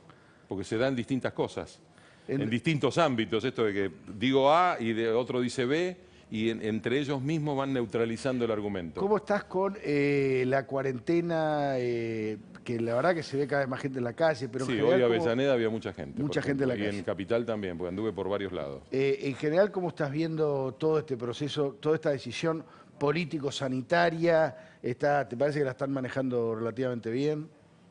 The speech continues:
Speaker 1: El resultado lo vamos a ver dentro de un tiempo, para, y ver quién tenía razón, si los suecos, por no nombrar a otros, o nosotros.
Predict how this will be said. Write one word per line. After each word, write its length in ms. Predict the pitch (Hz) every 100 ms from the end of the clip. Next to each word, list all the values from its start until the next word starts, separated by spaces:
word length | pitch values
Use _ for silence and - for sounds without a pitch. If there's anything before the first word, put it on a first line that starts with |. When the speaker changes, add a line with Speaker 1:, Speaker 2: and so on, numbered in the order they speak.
| -
Speaker 1:
El 80 | 98
resultado 480 | 101 110 95 143
lo 100 | 127
vamos 220 | 113 107 104
a 60 |
ver 140 | 104 104
dentro 220 | 92 95
de 60 |
un 80 | 92
tiempo, 440 | 95 76 67 78 - 87 80
para, 160 | 95
y 120 | 101 104
ver 260 | 113 113
quién 240 | 117 127 123
tenía 240 | 117 117
razón, 340 | 107 - 92
si 120 | 85 101
los 160 | 104
suecos, 440 | - 156 - 147 151
por 140 | 95
no 100 | 104
nombrar 320 | 107 101 104
a 60 | 104
otros, 440 | 104 95 110 - - - - - -
o 120 | - 101
nosotros. 640 | 104 101 85 76 82